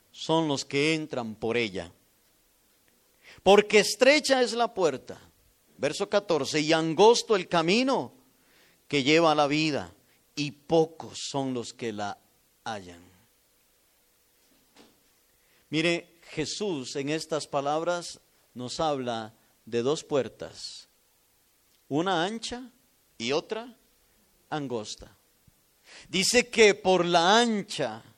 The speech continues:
muchos van por ella. Y cuando la puerta es ancha, usted puede meter por esa puerta todo lo que usted quiera. Pueden meter fiestas,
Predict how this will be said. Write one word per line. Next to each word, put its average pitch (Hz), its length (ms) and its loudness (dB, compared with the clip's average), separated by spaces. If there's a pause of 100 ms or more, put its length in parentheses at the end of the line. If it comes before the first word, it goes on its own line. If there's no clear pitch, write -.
(880)
muchos 160 920 0
van 135 340 0
por 117 240 -6
ella. 92 460 -10 (960)
Y 190 120 0
cuando 208 440 4
la 190 160 4
puerta 269 500 4
es 233 140 -4
ancha, 120 760 -6 (420)
usted 190 340 2
puede 214 260 2
meter 202 400 0
por 196 160 0
esa 185 260 -2
puerta 190 380 -2
todo 185 380 0
lo 180 140 -4
que 180 100 -10
usted 170 320 -6 (160)
quiera. 117 720 -8 (880)
Pueden 196 320 4
meter 214 400 2
fiestas, 185 1120 0